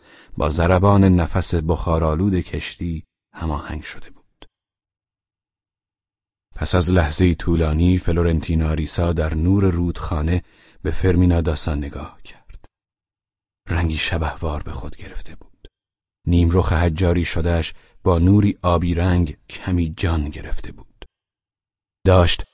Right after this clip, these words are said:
در سکوت اشک می‌ریخت. به جای اینکه او را دلداری بدهد یا بگذارد آنطور که دلش می‌خواست به دل راحت گریه کند،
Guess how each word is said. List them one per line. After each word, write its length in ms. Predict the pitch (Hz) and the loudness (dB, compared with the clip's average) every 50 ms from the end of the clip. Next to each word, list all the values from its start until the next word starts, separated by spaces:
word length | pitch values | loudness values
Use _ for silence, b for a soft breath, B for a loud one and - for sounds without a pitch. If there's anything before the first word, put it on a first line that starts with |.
| - | 0
در 140 | 85 82 78 | 0 0 0
سکوت 480 | - - - 90 - - 82 78 - - - | -2 -4 -4 -2 0 0 0 0 -2 -4 -8
اشک 480 | - - - - - - - - - - | -10 -10 -10 -10 -10 -12 -14 -14 -16 -18
می‌ریخت. 600 | - - - - - _ - - - - - - _ _ _ _ _ _ _ _ _ _ _ _ _ _ _ _ _ _ _ - | -20 -20 -20 -20 -20 _ -20 -20 -20 -20 -20 -20 _ _ _ _ _ _ _ _ _ _ _ _ _ _ _ _ _ _ _ -6
به 120 | 85 82 | -4 0
جای 280 | 80 101 101 98 95 101 | 2 4 4 4 4 4
اینکه 420 | 90 92 92 87 - - 92 - - b b b b b b b | 4 4 2 2 2 0 -2 -2 -2 b b b b b b b
او 180 | 98 98 95 | 0 2 4
را 140 | 98 90 87 | 4 4 4
دلداری 600 | 80 87 90 87 85 85 80 87 80 80 92 90 | 2 2 2 2 2 0 0 0 0 0 0 -2
بدهد 480 | 80 80 78 80 76 - 78 73 - - | -2 -2 -4 -6 -6 -6 -8 -8 -8 -6
یا 180 | 90 95 92 | -4 -2 0
بگذارد 500 | 101 117 113 104 - 104 95 90 92 90 | 0 0 0 0 0 0 0 0 0 -2
آنطور 360 | - 92 87 80 - - 78 | -2 -2 -4 -2 -2 -4 -4
که 120 | - - 78 | -4 -4 -6
دلش 320 | 80 78 78 76 - - | -4 -4 -4 -4 -6 -6
می‌خواست 460 | 78 73 - - - 78 76 - - | -6 -6 -6 -6 -6 -6 -6 -6 -8
به 100 | - 107 | -10 -8
دل 300 | 107 117 117 110 104 95 | -6 -4 -2 0 0 0
راحت 520 | 85 85 87 87 85 82 - 104 95 - - | 0 0 -2 -2 -2 -2 -2 -4 -4 -4 -6
گریه 320 | - 85 78 76 76 73 | -8 -8 -6 -6 -8 -10
کند، 380 | - - - 82 80 85 - | -12 -10 -8 -4 -4 -4 -4